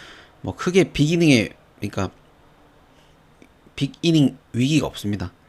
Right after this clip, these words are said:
뭐 맞아봤자 뭐 홈런 이 정도니까. 아무튼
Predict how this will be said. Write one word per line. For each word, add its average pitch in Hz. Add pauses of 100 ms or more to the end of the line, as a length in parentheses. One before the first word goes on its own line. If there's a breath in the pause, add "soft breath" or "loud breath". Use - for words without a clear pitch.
(580 soft breath)
뭐 85
맞아봤자 104
뭐 90
홈런 117
이 101
정도니까. 95 (2000 soft breath)
아무튼 95